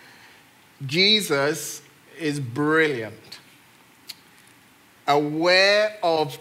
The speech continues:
this, aware of how this can be consumed in this idea of end time prophecy, um, what he does next is that he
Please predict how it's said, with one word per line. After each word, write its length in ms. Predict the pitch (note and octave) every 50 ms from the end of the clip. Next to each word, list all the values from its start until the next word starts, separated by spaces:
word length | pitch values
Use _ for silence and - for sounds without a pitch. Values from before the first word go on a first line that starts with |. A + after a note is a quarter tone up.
| - - -
this, 380 | C3 B2 B2+ C#3 C#3+ C#3 - -
aware 720 | D#3 C#3 C#3 C#3 C#3 C#3+ D3+ D3+ D#3+ D#3+ E3 F3 F3+ F3 E3
of 200 | F#3+ E3 D3+ -
how 520 | - - - - E3+ D#3 D#3 D#3+ D#3 D3 C3+
this 280 | C#3 D3+ D#3+ E3+ E3+ -
can 340 | - - - F3 D#3+ D#3 D3
be 140 | C#3+ C#3+
consumed 840 | C#3 C#3+ - D3+ C#3 C#3 C3+ - - - D3+ C#3+ C#3 C#3 C3+ C3 B2+
in 160 | A#2+ A#2+ B2
this 240 | B2+ C#3 C3+ C3+ C#3
idea 560 | C3+ C3+ C3+ C#3 C3+ B2 C3 C#3 C#3+ D3+ D#3
of 280 | D#3 D3+ D3 C3+ - - -
end 300 | D#3 D3 D3 D3+ D#3 D3
time 360 | - - D3+ C#3+ C#3+ D3 D3+
prophecy, 920 | C#3+ - - - C3+ B2 A#2 - - B2 A#2+ A#2 - - B2+ B2 B2+ C3+ C#3+ C3+ - - - - - - - - - - - - - - _ _ _ _ _ _ _ _ _ _ -
um, 560 | D3+ D3+ D3 C#3+ C#3+ C#3+ C#3+ D3 D3 - C#3+
what 220 | D3 E3+ G3 G3
he 240 | G3+ F3+ G3 G#3+ G#3
does 360 | F3 E3+ F#3+ F3 E3+ E3 D#3+
next 760 | E3 E3 D#3+ D#3+ D#3 C#3+ C3 C3+ D#3+ D#3+ - - - - - - - _ _ _ - _ _ _ _ _ _ _ _ - - - _ _ _ _ _ _ _ _ _ _ _ _ _ _ - -
is 280 | E3+ E3 D#3 C#3+ C#3+ D#3
that 300 | D#3+ D3+ D3 C#3 - -
he 460 | D3+ - - F3+ E3+ E3 F3 F#3+